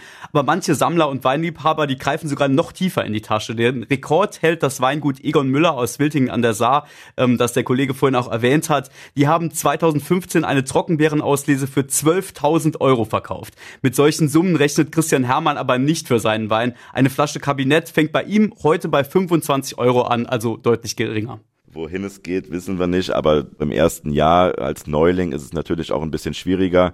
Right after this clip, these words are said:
Speaker 2: weil viele Leute einen noch nicht kennen und also welcher Preis nachher rauskommt, das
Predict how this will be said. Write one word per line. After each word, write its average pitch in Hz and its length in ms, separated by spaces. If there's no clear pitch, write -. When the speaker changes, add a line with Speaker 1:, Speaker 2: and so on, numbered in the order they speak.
Speaker 2:
weil 73 500
viele 90 220
Leute 80 380
einen 78 180
noch 76 80
nicht 73 220
kennen 101 420
und 78 400
also 62 240
welcher 71 280
Preis - 280
nachher 73 200
rauskommt, 78 540
das 73 260